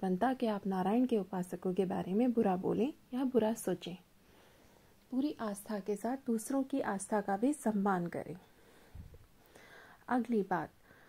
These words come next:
आप अपने निर्णय पे बहुत ही स्ट्रॉन्ग बनकर, यानी कि पूरी क्षमता के साथ डटे रहें।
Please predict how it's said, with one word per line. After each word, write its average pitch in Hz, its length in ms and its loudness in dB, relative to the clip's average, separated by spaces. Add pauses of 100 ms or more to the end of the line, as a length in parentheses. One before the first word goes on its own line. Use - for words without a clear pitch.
(360)
आप 262 220 4
अपने 240 280 2
निर्णय 208 360 4
पे 262 300 2 (1300)
बहुत 269 400 0
ही 302 180 4 (680)
स्ट्रॉन्ग 254 400 2
बनकर, 185 460 0 (120)
यानी 220 220 2
कि 262 140 2
पूरी 262 320 2
क्षमता 220 480 0
के 202 140 -2
साथ 208 240 -2
डटे 190 380 0
रहें। 165 260 -6